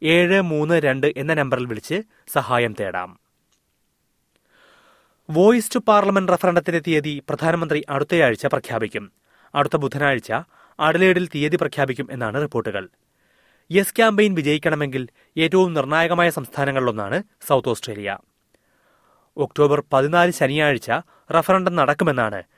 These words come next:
ഇതുവരെയുള്ള സൂചനകൾ. നിരവധി പ്രധാനപ്പെട്ട കായിക മത്സരങ്ങൾക്കിടയിലായിരിക്കും ഇത്. നാണയപ്പെരുപ്പം കൂടിയതിന് പിന്നാലെ ഓസ്ട്രേലിയയിൽ മറ്റൊരു സൂപ്പർമാർക്കറ്റ് ശൃംഖല കൂടി ലാഭം വർദ്ധിപ്പിച്ചു. പ്രമുഖ സൂപ്പർമാർക്കറ്റ് ശൃംഖലയായ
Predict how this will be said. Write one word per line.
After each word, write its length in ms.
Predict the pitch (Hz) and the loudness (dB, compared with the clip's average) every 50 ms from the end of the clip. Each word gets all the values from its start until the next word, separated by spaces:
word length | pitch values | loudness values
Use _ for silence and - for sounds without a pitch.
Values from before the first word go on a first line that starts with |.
| _ _ | _ _
ഇതുവരെയുള്ള 480 | - 165 156 156 160 151 127 107 113 139 | -4 0 0 2 2 2 2 0 0 -2
സൂചനകൾ. 520 | 139 160 131 117 113 107 101 95 92 92 - _ _ _ _ _ _ _ _ _ _ _ _ _ _ _ _ _ _ - | 0 -2 -2 -2 -4 -6 -6 -8 -8 -10 -12 _ _ _ _ _ _ _ _ _ _ _ _ _ _ _ _ _ _ -10
നിരവധി 380 | 131 120 113 123 120 120 - 131 | -8 -6 -4 -4 -4 -6 -8 -10
പ്രധാനപ്പെട്ട 600 | 120 - 120 - 131 135 143 127 143 131 - 135 127 - | -10 -10 -8 -6 -4 -4 -4 -4 -4 -2 -2 -2 -2 0
കായിക 260 | 135 135 143 151 151 | 0 2 2 2 0
മത്സരങ്ങൾക്കിടയിലായിരിക്കും 1160 | 170 156 147 135 - 151 151 151 143 - 147 147 156 165 151 123 110 104 98 - - 170 208 220 - | 0 0 0 -2 -2 -4 -4 -4 -4 -2 0 0 2 2 2 2 0 -2 -6 -8 -8 -8 -8 -8 -12
ഇത്. 280 | 117 107 98 95 90 _ _ _ _ _ _ _ _ _ _ _ _ _ _ _ _ _ _ _ _ _ _ _ _ _ _ _ _ _ _ _ _ _ _ _ _ _ _ _ _ _ _ _ _ _ _ _ _ _ _ - | -12 -10 -10 -10 -12 _ _ _ _ _ _ _ _ _ _ _ _ _ _ _ _ _ _ _ _ _ _ _ _ _ _ _ _ _ _ _ _ _ _ _ _ _ _ _ _ _ _ _ _ _ _ _ _ _ _ -4
നാണയപ്പെരുപ്പം 840 | 160 165 170 190 202 214 233 240 240 190 240 220 - - 220 214 | 0 2 4 4 4 4 4 4 4 4 4 4 4 2 0 2
കൂടിയതിന് 380 | 190 214 196 185 196 180 185 185 | 2 2 2 2 2 0 0 0
പിന്നാലെ 440 | 170 185 175 180 175 170 165 165 - | 0 0 2 2 2 2 2 0 -2
ഓസ്ട്രേലിയയിൽ 640 | - 139 151 147 - - 175 170 170 165 160 151 143 - _ _ _ _ - | -2 -4 -4 -4 -2 -2 -2 0 0 0 -2 -4 -6 -10 _ _ _ _ -4
മറ്റൊരു 340 | 147 151 160 156 - 202 196 | 0 0 2 2 2 0 0
സൂപ്പർമാർക്കറ്റ് 640 | 196 - 175 151 147 180 175 175 175 160 - 175 - | 0 -2 -2 -2 0 2 2 2 2 0 0 -2 -4
ശൃംഖല 340 | - 165 151 139 151 151 - | -4 -6 -4 -2 0 0 0
കൂടി 300 | 135 123 104 127 170 - _ - 139 | 0 0 -2 -4 -6 -8 _ -8 -4
ലാഭം 400 | 135 147 156 156 - 160 147 127 | -2 0 0 0 -2 -2 -2 -2
വർദ്ധിപ്പിച്ചു. 580 | 120 110 - - - - 117 - - 95 92 _ _ _ _ _ _ _ _ _ _ _ _ _ _ _ - | -2 -4 -4 -8 -10 -10 -10 -10 -10 -14 -16 _ _ _ _ _ _ _ _ _ _ _ _ _ _ _ -2
പ്രമുഖ 360 | 139 143 147 147 143 - 160 | -2 -2 -2 -2 -4 -4 -4
സൂപ്പർമാർക്കറ്റ് 580 | - - 151 139 160 151 156 147 139 - 143 - | -2 -2 -2 -2 0 0 0 -2 -2 -4 -8 -8
ശൃംഖലയായ 560 | 156 151 143 143 147 139 127 110 104 123 | -8 -4 0 2 4 4 4 2 0 -2